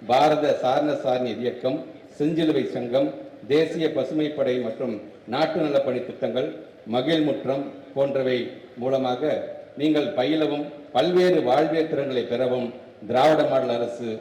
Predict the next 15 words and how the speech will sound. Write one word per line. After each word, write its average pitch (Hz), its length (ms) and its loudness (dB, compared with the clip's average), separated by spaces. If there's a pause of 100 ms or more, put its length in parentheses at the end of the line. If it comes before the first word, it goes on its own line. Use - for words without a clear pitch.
எண்ணற்ற 147 480 2
வாய்ப்புகளை 120 760 0
வழங்கி 117 320 2
வருகிறது. 101 580 -4 (280)
நம் 139 240 0
குழந்தைகளின் 151 800 4
கல்வி 139 600 2
எக்காரணம் 160 560 2
கொண்டும் 147 360 0
தடைபடக்கூடாது 131 800 0
என்பதற்காக 113 840 0 (300)
அரசு 139 560 0 (120)
அதிக 185 340 2
நிதியினை 135 680 0
ஒதுக்கி 135 500 -4